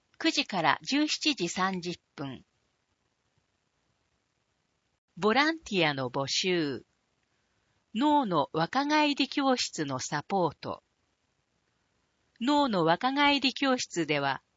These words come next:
学習、教材を使った簡単な計算、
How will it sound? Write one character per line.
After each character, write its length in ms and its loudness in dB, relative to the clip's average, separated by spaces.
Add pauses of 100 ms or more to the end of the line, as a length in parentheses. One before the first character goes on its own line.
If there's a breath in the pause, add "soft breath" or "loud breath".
(100)
学 220 -2
習、 500 -2 (520)
教 240 0
材 300 0
を 80 -4
使 240 -6
っ 80 -6 (120)
た 180 2
簡 260 -4
単 280 -2
な 120 0
計 220 -2
算、 380 -8